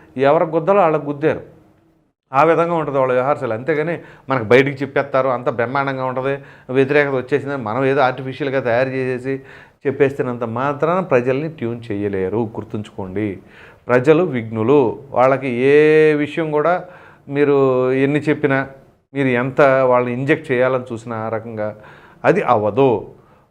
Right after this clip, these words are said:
వాళ్ళకి ఒక క్లారిటీ ఉంటుంది. ఇప్పుడు సజ్జల రామకృష్ణారెడ్డి గారు ఏం చెప్తారు? మొన్న ఏంటి, మన యోగాంధ్ర జరిగింది, ఆ,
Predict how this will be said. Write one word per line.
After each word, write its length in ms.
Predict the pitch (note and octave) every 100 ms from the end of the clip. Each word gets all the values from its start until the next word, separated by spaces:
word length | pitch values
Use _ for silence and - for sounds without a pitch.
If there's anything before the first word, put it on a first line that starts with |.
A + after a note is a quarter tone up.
| -
వాళ్ళకి 460 | A2 C#3 E3+ F3 A3+
ఒక 160 | E3
క్లారిటీ 360 | B2+ A#2+ B2+ C3+
ఉంటుంది. 500 | A2 G#2+ G#2+ A2 G2+
ఇప్పుడు 440 | - B2 D#3 D#3+
సజ్జల 260 | C3+ C#3 E3
రామకృష్ణారెడ్డి 520 | D#3 E3 D3+ D#3+ D3+
గారు 100 | D3+
ఏం 120 | D3+
చెప్తారు? 480 | D3+ - D3+ D3+ D3 - - - -
మొన్న 180 | A#2+ B2
ఏంటి, 400 | C3+ D#3+ E3 B2+
మన 300 | A2 G#2+ G2
యోగాంధ్ర 460 | A#2 D#3+ F3 D3 D3
జరిగింది, 440 | A#2+ G2+ F2 E2+ - _ _ _ _
ఆ, 680 | F#3 F3+ E3 D3 C3+ B2 A2+